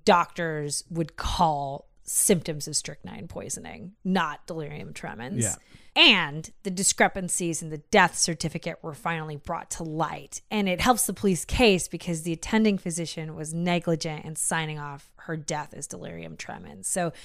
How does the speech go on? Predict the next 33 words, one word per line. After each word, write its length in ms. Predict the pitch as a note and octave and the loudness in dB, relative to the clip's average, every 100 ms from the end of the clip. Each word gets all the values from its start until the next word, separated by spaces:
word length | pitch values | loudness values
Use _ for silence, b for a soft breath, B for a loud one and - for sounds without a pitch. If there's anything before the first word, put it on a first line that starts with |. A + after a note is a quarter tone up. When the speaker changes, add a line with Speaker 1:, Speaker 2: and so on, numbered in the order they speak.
| B - G3+ | B -16 0
Speaker 1:
really, 420 | G#3 A#3+ G#3+ G3 | 6 8 8 6
like, 280 | F3 D#3+ - b b - | 2 -2 -8 b b -2
you 100 | F#3+ | 0
get 140 | G3 | 2
to 100 | - | 4
see 380 | E3 - F#3+ F3+ | 6 6 6 4
that 240 | E3+ E3+ - F#3 | 2 0 -6 -12
that 440 | E3+ E3+ E3+ E3 | 2 4 4 2
whole 640 | - F#3 F#3 E3+ E3 E3 - | 2 8 10 10 8 4 -2
idea 440 | F3 D3+ F3+ D#3 | -2 2 2 2
of 80 | D3+ | 0
her 400 | - D#3+ D3+ D#3+ - - - | -6 -4 -4 -6 -10 0 6
dying 320 | F3 D#3 D3+ | 6 6 -6
of 80 | C#3+ | -8
delirium 400 | D3 D3 C#3+ C#3+ | -6 -6 -8 -8
tremens 420 | - D3 D3 - - - | -10 -10 -10 -16 -20 -12
totally 400 | - G3+ D#3 D3 | -2 2 2 0
falls 300 | C#3 - F3 | -4 -8 -8
apart. 380 | - - - - | -10 -10 -10 -8
The, 80 | - | -6
Speaker 2:
Right. 200 | G2 - - | -6 -8 -2
Speaker 1:
the 120 | G3+ | 0
person 280 | F#3+ G3 F3+ | 2 0 0
who 40 | |
signed 160 | E3+ D#3+ | -2 -4
the 40 | D3 | -4
death 240 | D3+ D3 | -4 -4
certificate 480 | D#3 C#3+ D3 D3+ D#3+ | -6 -12 -12 -12 -10
never 220 | D3 D3 | -10 -10
even 180 | F3 F3+ | -12 -8
saw 280 | - D3+ - | -6 -6 -8
her 180 | - | -10
die. 280 | E3 - - | -10 -12 -12